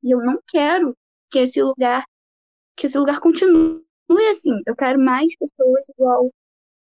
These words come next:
a gente lá, entendeu? E, e é isso, vai mudar porque a gente já tá fazendo isso, né, mudar.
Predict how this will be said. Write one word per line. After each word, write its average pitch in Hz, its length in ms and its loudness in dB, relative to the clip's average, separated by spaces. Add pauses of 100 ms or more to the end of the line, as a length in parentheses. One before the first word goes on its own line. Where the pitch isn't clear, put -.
(240)
a 311 100 2
gente 302 420 2
lá, 240 280 0
entendeu? 220 520 0 (140)
E, 233 240 -8
e 269 40 2
é 392 100 2
isso, 214 180 -2
vai 196 120 -4
mudar 226 260 -6
porque - 160 -6
a 254 40 2
gente 233 160 -2
já 226 100 -2
tá 233 120 -8
fazendo 240 340 -2
isso, 226 300 -6
né, 247 300 -6
mudar. 247 360 -2